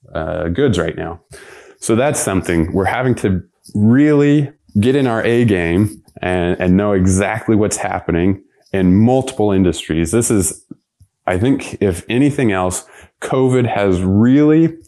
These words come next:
really identified how global the supply chain is and how interrelated it is,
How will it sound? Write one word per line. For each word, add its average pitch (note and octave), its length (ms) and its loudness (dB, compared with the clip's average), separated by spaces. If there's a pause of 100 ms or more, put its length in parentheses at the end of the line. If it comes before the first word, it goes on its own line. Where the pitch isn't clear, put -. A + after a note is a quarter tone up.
(120)
really C3+ 360 2
identified G#2+ 1000 -2
how G#2+ 320 -4 (120)
global A#2 540 0
the G2+ 80 0
supply F#2+ 460 -2
chain F#2 320 -2
is E2 360 0
and F2 160 -2
how G#2+ 440 -4
interrelated G2+ 1040 0
it D2 100 -2
is, C#2 400 -6